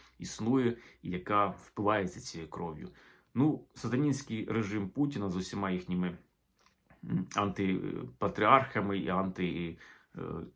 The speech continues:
в цілому гу-, гуманістами, так, це те, що ми сьогодні бачимо, і вся відповідальність на підрив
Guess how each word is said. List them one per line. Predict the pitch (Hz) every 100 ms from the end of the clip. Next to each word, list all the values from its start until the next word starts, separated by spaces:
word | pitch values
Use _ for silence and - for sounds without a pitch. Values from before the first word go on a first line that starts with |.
| _ - -
в | -
цілому | - 98 98 90 87
гу-, | 104 -
гуманістами, | 101 101 98 117 120 120 92
так, | 85 95 92
це | - 95 87 85 - - - - _ -
те, | 104
що | - 95
ми | 90
сьогодні | - 82 87
бачимо, | 87 107 - 98 92 90
і | 85 82
вся | 80 - 107
відповідальність | 95 95 87 82 80 78 -
на | 85
підрив | 82 85 92 90